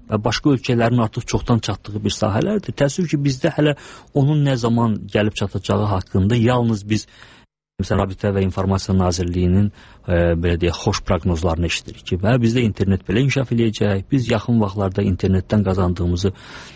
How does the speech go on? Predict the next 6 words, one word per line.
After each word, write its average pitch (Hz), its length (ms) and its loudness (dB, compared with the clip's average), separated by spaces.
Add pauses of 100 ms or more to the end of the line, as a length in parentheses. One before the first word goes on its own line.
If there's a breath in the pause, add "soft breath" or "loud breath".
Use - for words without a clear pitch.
(140 loud breath)
ya 92 160 4
kommunikasiya 95 580 0
xi-, - 160 -10
tele-, 92 360 0
e, 87 80 0
xidmətlərindən, 92 840 0